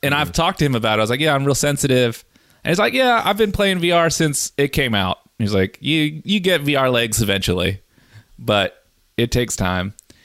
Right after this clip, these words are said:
Speaker 1: He said some people have to take Dramamine. Was that the, the, like, seasick medication before they play?
Speaker 2: Yeah.
Speaker 1: I don't
Speaker 2: Mm-hmm.
Speaker 1: wanna have to have, like, my pill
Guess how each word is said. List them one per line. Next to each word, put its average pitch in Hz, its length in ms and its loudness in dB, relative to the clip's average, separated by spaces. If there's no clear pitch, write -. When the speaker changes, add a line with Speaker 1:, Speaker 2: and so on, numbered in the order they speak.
Speaker 1:
He 220 60 0
said 254 180 0
some 214 160 0
people 214 220 2
have 190 100 0
to 180 80 -4
take 160 260 -4
Dramamine. 180 760 0
Was 131 120 -2
that 165 160 0
the, 160 420 2
the, 120 160 0
like, 117 160 0
seasick 196 400 0
medication 202 500 0
before 165 240 0
they 147 120 2
play? 143 340 0
Speaker 2:
Yeah. 135 260 -2
Speaker 1:
I 226 80 0
don't 214 80 2
Speaker 2:
Mm-hmm. 190 60 2
Speaker 1:
wanna 160 160 2
have 175 220 0
to 165 100 0
have, 151 260 0
like, 127 320 -2
my 110 200 0
pill 156 500 -4